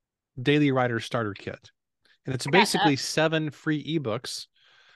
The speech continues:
Speaker 1: where people can go and they can download those completely free.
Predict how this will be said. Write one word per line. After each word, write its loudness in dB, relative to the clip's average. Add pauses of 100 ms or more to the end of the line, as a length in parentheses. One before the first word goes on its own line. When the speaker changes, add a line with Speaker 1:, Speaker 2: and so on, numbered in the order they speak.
(100)
Speaker 1:
where 0
people -2
can -2
go 2
and 0
they 0
can -2
download -2
those 0
completely -6
free. -4